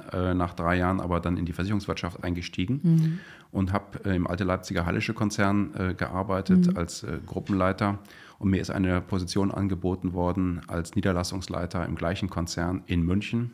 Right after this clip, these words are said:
Speaker 2: Mhm.
Speaker 1: Das war im Jahr neunzehnhundertneunundneunzig. Und, äh, das war für mich keine Strafe,
Speaker 2: Mhm.
Speaker 1: weil es gab
Speaker 2: Nein.
Speaker 1: für mich immer nur zwei Städte, und zwar Düsseldorf und München.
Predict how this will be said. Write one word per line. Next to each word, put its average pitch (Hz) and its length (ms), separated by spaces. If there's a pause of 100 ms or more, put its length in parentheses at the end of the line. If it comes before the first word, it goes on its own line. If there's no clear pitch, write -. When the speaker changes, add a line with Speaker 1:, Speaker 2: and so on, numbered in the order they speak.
Speaker 2:
Mhm. 196 100
Speaker 1:
Das 87 220
war 82 100
im 87 100
Jahr 87 160
neunzehnhundertneunundneunzig. 90 1400 (720)
Und, 92 380
äh, 90 220 (840)
das - 200
war 92 100
für 95 140
mich 92 200
keine 104 260
Strafe, - 540
Speaker 2:
Mhm. 185 240
Speaker 1:
weil 92 140
es 156 160
gab 185 120
Speaker 2:
Nein. 143 80
Speaker 1:
für 101 100
mich 95 180
immer 101 160
nur 98 140
zwei 95 240
Städte, 78 360
und 85 140
zwar 82 220
Düsseldorf 90 480
und 90 100
München. - 400